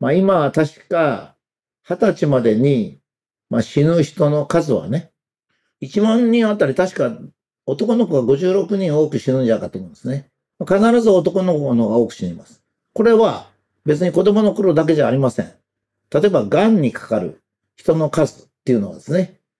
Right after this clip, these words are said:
ちょうど女性は男性の二分の一です。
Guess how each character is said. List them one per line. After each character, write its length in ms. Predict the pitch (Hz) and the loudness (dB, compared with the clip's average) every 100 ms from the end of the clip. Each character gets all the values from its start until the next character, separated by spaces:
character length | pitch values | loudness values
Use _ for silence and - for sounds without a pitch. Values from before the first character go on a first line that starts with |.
| _ | _
ち 100 | - | -2
ょ 220 | 226 233 | 2 2
う 40 | 226 | 4
ど 160 | 226 | 2
女 160 | 147 160 | 2 0
性 260 | 170 151 160 | 2 2 4
は 260 | 185 - | 2 0
男 260 | 107 131 147 | -4 -2 -2
性 220 | 143 147 | -2 -2
の 120 | 147 | 0
二 120 | 120 143 | 0 2
分 180 | 202 | 2
の 80 | 196 | 2
一 160 | 160 - | 0 -2
で 100 | 90 | -10
す。 220 | - _ | -10 _